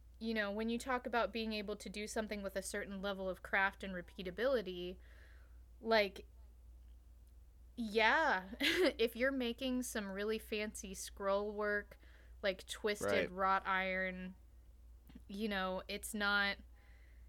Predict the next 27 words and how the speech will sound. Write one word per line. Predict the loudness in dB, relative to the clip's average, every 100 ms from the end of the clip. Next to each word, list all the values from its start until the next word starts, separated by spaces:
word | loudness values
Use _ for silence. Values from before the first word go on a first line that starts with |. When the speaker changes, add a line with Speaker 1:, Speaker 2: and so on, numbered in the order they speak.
| -20 -20 -20 -20 -20 -10
Speaker 1:
it's | -6 -6 -2
not, | 0 0 0
it's, | 0
like, | -2 -2
hand | -2 0 -2 -4
forged. | 0 4 4 2 -4 -6
Like, | -4 -2 -6
you |
have, | -2 0 0 -4 -18 -20 -20 -18 -18 -20 -20 -14
you, | -4 -4 -4
you | 0 2 4
Speaker 2:
Mm-hmm. |
Speaker 1:
know, | 2 0 -2
you | -4 2
have | 4 4
to | 0 0
learn | 2 2 2 0
how | 0 0
to | -2
be, | -4 -4 -4
make | -6 -6 -6
certain | -2 -2 -2 -4
repeatable | -4 -6 -4 -6 -4 -6 -8
shapes | -4 -2 -2 -6 -10
in | -8 -6
order | -4 -2 -4
to | -4 -6 -4 -4 -8